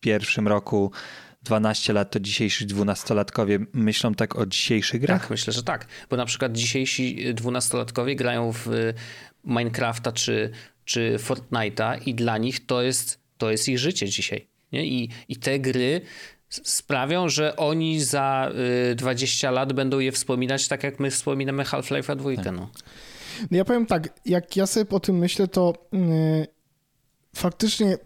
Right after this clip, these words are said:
Speaker 3: więcej gier, e, kształtowało mnie wcześniej, w sensie więcej gier kształtowało, ale jak patrzę,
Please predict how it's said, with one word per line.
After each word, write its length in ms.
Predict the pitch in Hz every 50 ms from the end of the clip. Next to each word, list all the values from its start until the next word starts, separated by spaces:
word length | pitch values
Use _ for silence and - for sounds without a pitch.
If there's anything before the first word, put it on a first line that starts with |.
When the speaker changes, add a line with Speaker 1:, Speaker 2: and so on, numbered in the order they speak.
| - -
Speaker 3:
więcej 560 | 220 160 147 175 190 202 202 - - 180 175
gier, 480 | 160 147 151 165 170 170 170 170 165 165 156 147 - - - - _ - - -
e, 300 | 165 147 143 147 147 143
kształtowało 800 | - - - - - 165 165 156 175 156 160 165 165 160 156 156
mnie 640 | 156 156 160 156 160 160 160 156 156 156 151 147 151
wcześniej, 640 | - - - - 170 156 147 - - 180 208 262 247
w 20 |
sensie 400 | - - 156 156 - - 156 151
więcej 360 | 147 156 170 170 156 - 160 156
gier 140 | 160 160 151
kształtowało, 500 | - - 156 - - 160 156 151 - 135
ale 260 | 160 175 185 185 180
jak 280 | 175 180 170 170 - -
patrzę, 400 | - 196 196 - - - 202